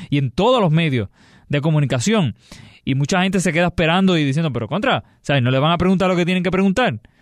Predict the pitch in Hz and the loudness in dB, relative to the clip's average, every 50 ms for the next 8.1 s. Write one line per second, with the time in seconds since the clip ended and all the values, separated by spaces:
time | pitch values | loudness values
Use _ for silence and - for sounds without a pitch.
0 | _ _ - 135 123 135 151 147 123 101 - - 131 143 170 196 - 214 185 220 | _ _ -2 0 0 2 2 2 0 -2 -4 -4 -2 0 0 0 -2 -2 -2 0
1 | 208 196 214 226 214 208 - - 208 202 170 147 131 143 170 214 262 262 247 - | 0 2 2 2 2 0 2 2 0 2 2 2 0 2 2 2 2 0 0 0
2 | - 190 - 220 208 202 196 190 175 156 151 151 147 - 214 185 139 - 165 170 | -2 0 0 0 0 2 2 2 2 2 2 0 0 0 -2 -2 0 0 0 0
3 | 175 175 180 180 175 - - 156 - 170 160 156 151 147 151 170 175 185 170 - | 2 2 2 2 0 0 -2 -2 0 0 0 0 2 2 2 2 0 0 0 -2
4 | 196 185 - - - - - - _ - 170 151 143 - - 180 202 226 233 226 | -4 -4 -4 -10 -20 -20 -20 -14 _ -2 -2 -2 -2 0 0 0 0 2 2 2
5 | 233 226 220 202 214 202 196 185 - - 240 247 247 208 240 220 - - - 156 | 2 0 0 0 0 0 0 0 -2 -2 -2 -2 -2 -2 0 -2 -2 -2 -2 0
6 | 185 196 202 202 208 214 208 _ _ - - _ _ - - 151 147 151 160 175 | 0 2 2 2 0 0 -2 _ _ -20 -20 _ _ -8 -4 -2 0 2 2 2
7 | 185 190 190 185 180 - 170 170 165 165 - 165 143 - 160 156 156 147 143 131 | 2 2 2 0 0 0 0 0 0 0 -2 -4 -4 -2 0 0 0 0 0 -2
8 | 120 | -2